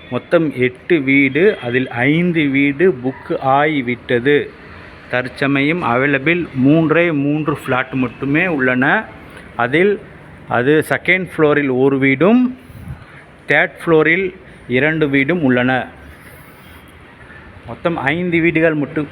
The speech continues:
ஐந்து வீடுகள் புக் ஆகிவிட்டது. மூன்று வீடுகள் மட்டுமே உள்ளன. ஒரு சதுரடி விலை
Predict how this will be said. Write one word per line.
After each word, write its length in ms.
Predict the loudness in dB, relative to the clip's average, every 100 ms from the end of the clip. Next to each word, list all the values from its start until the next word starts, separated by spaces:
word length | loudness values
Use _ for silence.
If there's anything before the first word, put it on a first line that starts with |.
| -6
ஐந்து 480 | -2 0 0 0
வீடுகள் 300 | 0 2 0
புக் 220 | 0 -4 0
ஆகிவிட்டது. 680 | 0 0 -2 -2 0 0
மூன்று 460 | 0 2 2 2 2
வீடுகள் 320 | 2 2 2
மட்டுமே 360 | 0 -2 -2 0
உள்ளன. 560 | 0 0 0 0 0 -4 -16 -20 -20 -8
ஒரு 160 | -2 -2 0
சதுரடி 380 | 0 0 0 0
விலை 400 | 2 2 0